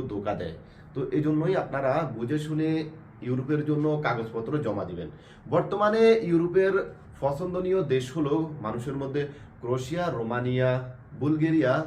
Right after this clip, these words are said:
এগুলোর মধ্যে অহরহ মানুষ চলে যাচ্ছে। So,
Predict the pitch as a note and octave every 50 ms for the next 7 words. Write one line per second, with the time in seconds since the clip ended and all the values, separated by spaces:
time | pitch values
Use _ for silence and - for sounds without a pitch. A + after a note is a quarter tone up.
0 | - - - - - - - - - D3 D3 D3 F3 F3+ F#3+ F#3 F#3 F#3 E3 E3
1 | F#3 F#3+ F#3+ F#3+ - - - - - D3 D3 F3 F#3 F#3 F3+ F3+ G3 F#3+ D3+ C#3+
2 | D3 C#3+ C#3+ C#3+ - - - - - - - - C3 A#2+ A2 G#2 G2 - - -
3 | G2+ F#2 - - - - - - - -